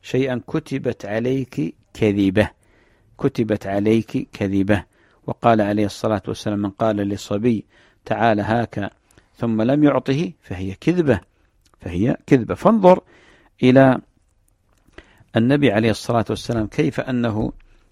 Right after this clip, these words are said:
حسم مادة الكذب وسد طريقها، ومنع من التخلق بهذا الخلق الذميم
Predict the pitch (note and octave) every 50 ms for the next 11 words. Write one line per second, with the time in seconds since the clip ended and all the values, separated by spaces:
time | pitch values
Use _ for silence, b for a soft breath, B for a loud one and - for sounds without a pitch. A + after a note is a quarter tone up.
0 | _ - - - - F3 E3+ - - A#2 G#2+ G2 E2+ D2 - _ _ _ _ _
1 | _ _ _ _ _ _ _ _ - - G#2 A2+ A2+ A2 A#2 A2+ G2+ G#2 G#2 -
2 | - G2+ F#2+ - - B2 G#2 G2+ F2+ D#2 - - - - _ _ _ _ _ -
3 | G#2 - - C3 C3+ B2 A2 G#2+ G2 - A2 G2+ G#2+ A2+ A2 - - G2+ F2 E2+
4 | D#2+ - - _ _ _ _ _ _ _ _ _ _ _ _ - G2+ G2+ G#2+ B2+
5 | C3 C3 A#2+ G#2+ G#2 A2 A2 A2 G#2+ G2+ - - - - - - C3+ C#3 A#2 G#2
6 | F#2+ - - - _ _ _ _ _ _ - - G#2+ G2+ G#2+ G#2+ G#2+ F2+ - -
7 | A#2+ A#2 G#2+ - - G2 F#2+ F#2+ G2 G2+ A2 A#2 B2 A#2 G#2 F2